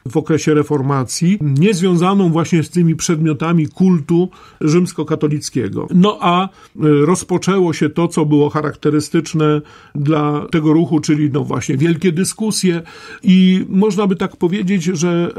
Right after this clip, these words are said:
y, analizując, y, różnych pastorów, którzy wtedy działali dzięki wsparciu właścicieli, bo to tak zawsze wyglądało,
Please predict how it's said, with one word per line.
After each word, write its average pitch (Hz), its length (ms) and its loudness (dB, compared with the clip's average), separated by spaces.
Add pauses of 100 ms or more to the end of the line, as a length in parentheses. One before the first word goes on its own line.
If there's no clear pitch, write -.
(180)
y, - 60 -10
analizując, 170 880 0
y, - 100 -6
różnych 160 920 0 (100)
pastorów, 180 600 -2
którzy 151 320 0
wtedy 147 560 0
działali 151 600 0
dzięki 156 520 0
wsparciu 131 580 -4
właścicieli, 165 540 -2
bo 123 80 -6
to 143 120 -8
tak 156 280 -4 (300)
zawsze 151 340 0
wyglądało, 135 720 0